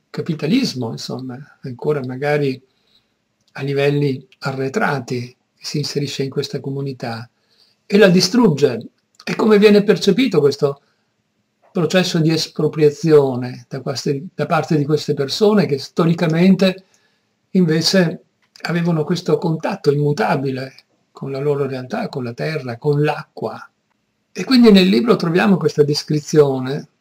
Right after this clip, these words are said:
dell'effetto distruttivo, dell'effetto di ingiustizia, di crudeltà, mascherata da legalità,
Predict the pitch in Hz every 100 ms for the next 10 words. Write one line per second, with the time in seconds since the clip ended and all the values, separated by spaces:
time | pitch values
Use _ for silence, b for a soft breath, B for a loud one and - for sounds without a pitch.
0 | _ _ _ 185 175 175 - 208 208 139
1 | 151 - 170 156 - 240 147 123 117 -
2 | _ _ _ _ _ _ _ _ _ -
3 | - _ - 160 151 151 175 151 151 143
4 | 147 - 202 196 151 131 - 165 143 135
5 | - - - - _ _ _ _ _ _
6 | _ _ 160 143 - 147 151 170 - 127
7 | 135 - _ _ _ _ _ _ _ _
8 | _ _ _ 143 131 135 139 147 - 120
9 | 147 -